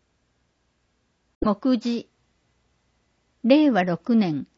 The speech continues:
三月定例会、目次、一ページ。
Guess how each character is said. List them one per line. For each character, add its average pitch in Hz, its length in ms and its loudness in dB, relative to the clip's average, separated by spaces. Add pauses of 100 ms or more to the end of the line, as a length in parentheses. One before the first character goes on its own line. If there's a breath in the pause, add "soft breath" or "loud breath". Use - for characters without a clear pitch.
(140)
三 285 360 2
月 - 260 -4
定 226 300 -2
例 208 240 -4
会、 175 380 -12 (300)
目 214 360 -2
次、 196 260 -10 (360)
一 208 260 -10
ペ 214 300 -4
ー 170 40 -12
ジ。 - 240 -18